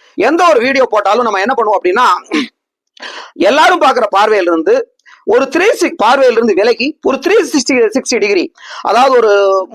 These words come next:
முழு அளவிலான பல்வேறு கோணங்களில் இருந்து இந்த பிரச்சனையை நாம வந்து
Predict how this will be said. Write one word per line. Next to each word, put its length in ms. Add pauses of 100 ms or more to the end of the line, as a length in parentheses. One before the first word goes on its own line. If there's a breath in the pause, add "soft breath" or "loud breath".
(240)
முழு 360
அளவிலான 520
பல்வேறு 480
கோணங்களில் 460
இருந்து 420 (320 loud breath)
இந்த 160
பிரச்சனையை 440
நாம 160
வந்து 380